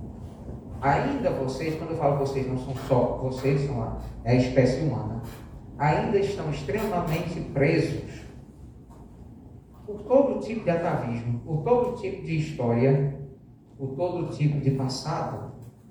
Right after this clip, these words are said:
é, a sempre achar na dor e no sofrimento um motivo para não acreditar em Deus. Quando eu falo não acreditar em Deus, não estou falando não acreditar nesse Deus religioso, não.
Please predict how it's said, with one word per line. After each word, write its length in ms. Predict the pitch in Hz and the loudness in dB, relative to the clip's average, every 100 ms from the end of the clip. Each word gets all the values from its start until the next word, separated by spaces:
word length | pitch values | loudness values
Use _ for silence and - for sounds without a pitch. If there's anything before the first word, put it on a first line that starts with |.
| - - - - - - - - - - | -20 -20 -20 -20 -20 -20 -20 -20 -20 -8
é, 360 | 120 117 117 117 - - - - - - - - - - - - - - - - - - - - | -4 -2 -4 -8 -14 -18 -20 -20 -20 -20 -20 -20 -20 -20 -20 -20 -20 -20 -20 -20 -20 -20 -20 -10
a 80 | 143 | -6
sempre 440 | - 226 269 240 233 - | -4 -2 -2 -2 -2 -2
achar 760 | 185 196 - - 120 120 - 131 | 0 0 0 0 0 -2 -6 -6
na 180 | 131 | -4
dor 200 | 135 156 | 0 0
e 80 | 170 | 0
no 60 | 165 | -2
sofrimento 840 | 151 139 131 127 170 156 - - - - - | -2 -2 0 2 2 0 -2 -4 -10 -16 -14
um 100 | 165 | -6
motivo 560 | 170 175 - 151 147 - | -4 -4 -4 -2 -2 -2
para 260 | 151 160 151 | 0 2 4
não 160 | 147 | 4
acreditar 360 | 147 156 - 151 | 4 2 0 0
em 80 | 135 | 0
Deus. 280 | 117 - - - - - - - - - - - | 0 -2 -10 -16 -18 -20 -20 -20 -20 -20 -12 0
Quando 140 | 247 | 4
eu 60 | 262 | 4
falo 240 | 190 - | 4 2
não 100 | 151 | 0
acreditar 300 | 143 135 139 | 0 2 2
em 40 | |
Deus, 200 | 135 151 | 2 2
não 100 | 151 | 4
estou 220 | 151 - - | 2 2 -2
falando 380 | 147 147 156 | 2 4 6
não 120 | 156 170 | 6 4
acreditar 420 | 170 160 160 165 | 2 0 0 -2
nesse 220 | 160 180 | -2 -2
Deus 440 | 139 127 135 143 123 | 2 4 4 4 0
religioso, 640 | 120 110 123 113 107 107 | 0 0 -4 -2 -2 -4
não. 320 | - - - | -4 -4 -6